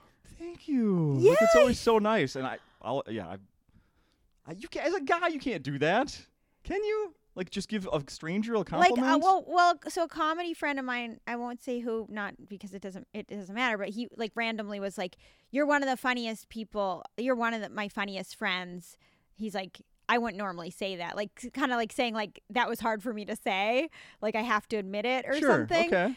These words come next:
Speaker 2: Uh, but I was like, that meant, like, a lot because comics never, I feel like comics especially, like, do not compliment each
Speaker 1: Oh,
Speaker 2: other.
Speaker 1: no, I, it's
Speaker 2: They
Speaker 1: rare.
Speaker 2: n-, you never know if any of them ever thinks you're funny,
Speaker 1: Mm-hmm.
Speaker 2: you know? And so,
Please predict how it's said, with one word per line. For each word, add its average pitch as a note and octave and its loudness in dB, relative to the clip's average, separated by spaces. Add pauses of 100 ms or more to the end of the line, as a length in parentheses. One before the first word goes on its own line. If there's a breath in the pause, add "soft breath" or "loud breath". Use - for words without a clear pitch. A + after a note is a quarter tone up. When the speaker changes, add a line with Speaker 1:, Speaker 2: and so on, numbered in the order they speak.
(120)
Speaker 2:
Uh, D#4 0
but F4+ 6
I E4+ 8
was F4+ 2
like, F#4 -2
that F#4+ 6
meant, G4 6
like, G4 -2 (100)
a C#4 4
lot D#4 10
because D#4 0
comics D#4+ 0
never, A#3 2 (200)
I D4 0
feel G#4 0
like F4 -6
comics B3+ -2
especially, G3+ -6
like, F#3 -10
do A#3+ -4
not G#3 -8
compliment F3 -12
each - -20
Speaker 1:
Oh, E3+ 8
Speaker 2:
other. D3 6
Speaker 1:
no, C#3+ 6
I, A#2+ 0
it's B2 -4
Speaker 2:
They - -6 (140)
Speaker 1:
rare. D#4+ 2
Speaker 2:
n-, C#4+ 0
you E4 0
never D4 2
know C4+ 4
if B3+ -2
any B3 0
of A#3 -4
them A#3 -4
ever A3+ 0
thinks G#3+ -10
you're A3 -6
funny, A3+ -6
Speaker 1:
Mm-hmm. D3 2
Speaker 2:
you C4+ 2
know? C4 6
And B3+ 0
so, C4 2